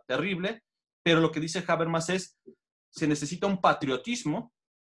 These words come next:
pero el patriotismo no tiene que estar basado en criterios de sangre, de herencia,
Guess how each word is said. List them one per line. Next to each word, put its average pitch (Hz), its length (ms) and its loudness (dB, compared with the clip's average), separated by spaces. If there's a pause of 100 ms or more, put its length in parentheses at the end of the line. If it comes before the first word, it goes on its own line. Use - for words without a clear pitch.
(120)
pero 156 320 6
el 131 120 -2
patriotismo 156 440 2
no 180 100 2
tiene 180 180 -2
que 170 80 -8
estar 160 180 0
basado 160 320 4
en 151 100 2
criterios 151 420 0
de 113 100 -4
sangre, 160 640 0 (100)
de 123 160 0
herencia, 156 800 4